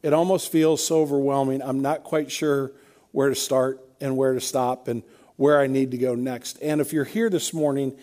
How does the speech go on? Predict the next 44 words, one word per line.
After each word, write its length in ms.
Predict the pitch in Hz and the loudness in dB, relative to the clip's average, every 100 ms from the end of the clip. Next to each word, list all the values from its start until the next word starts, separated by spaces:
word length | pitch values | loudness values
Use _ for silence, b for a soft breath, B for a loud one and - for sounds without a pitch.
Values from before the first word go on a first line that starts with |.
| B B - | B B -2
and 160 | 147 147 | 0 2
you're 100 | 139 | 2
feeling 420 | - 190 190 175 | 4 4 4 2
a 40 | |
bit 180 | 147 160 | 2 2
overwhelmed, 800 | 165 165 123 123 160 180 - - - _ _ _ b b b b | 2 0 0 -2 -2 -2 -8 -20 -20 _ _ _ b b b b
and 160 | 160 151 | -2 -2
it's 120 | 147 | 0
not 200 | 233 233 | 0 0
that 180 | 220 - | -2 -4
you 80 | 180 | -6
don't 380 | 131 - 151 127 | -6 -8 -8 -6
love 180 | 139 | -6
Jesus, 580 | - 120 131 110 101 - - B B - | -6 -8 -8 -8 -10 -12 -16 B B -4
it's 200 | - - | -2 2
not 200 | 190 196 | 2 2
that 140 | 185 | -4
you, 180 | 185 175 180 | -2 -4 -4
that, 180 | 151 151 | -2 0
that 180 | 151 151 135 | 0 -2 -4
you're 260 | 147 151 | -4 -2
not 260 | 143 156 - | -2 -4 -4
saved 440 | - 156 165 196 | 0 2 2 2
by 140 | 180 156 | 2 2
his 180 | 135 | 0
grace 400 | - 139 156 190 | -4 0 0 -2
and 100 | 196 | -4
his 160 | 143 131 | -6 -4
mercy. 420 | 131 156 - 226 | -4 -4 -4 -8
It's 440 | - - - - - | -10 -20 -20 -14 -2
not 140 | 196 | 2
a 60 | 208 | 2
question 540 | - - 175 - 180 | 0 2 2 2 2
of, 160 | 147 135 | 2 2
of 160 | 151 | 0
abandoning 520 | 135 113 139 175 175 147 | 0 2 2 2 2 0
your 100 | 127 | -2
faith. 320 | - 180 147 | 2 2 0
It's 120 | 131 | -4
just 220 | 208 190 | -6 -6
a 40 | 175 | -6
question 400 | - 185 175 156 | -2 -2 0 -4
of 80 | |
saying, 300 | - 147 139 | 0 0 0